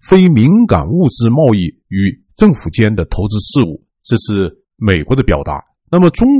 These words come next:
方对这个方面的表达呢，是外交部发言人郭家坤，他说，证实两国元首同意将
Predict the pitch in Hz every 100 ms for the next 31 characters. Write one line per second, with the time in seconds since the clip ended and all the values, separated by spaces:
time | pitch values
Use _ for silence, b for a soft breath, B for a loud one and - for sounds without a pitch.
0 | - 147 143 _ _ - 139 123 233 143
1 | 104 95 82 - 123 123 110 90 92 76
2 | 78 87 80 - 90 - _ - 151 151
3 | 170 170 143 131 110 90 - 131 139 -
4 | - 190 - _ _ - 175 - 151 -
5 | _ _ - 233 120 - 95 - - _
6 | - 117 90 - 131 107 180 - 85 -
7 | - 202 92 113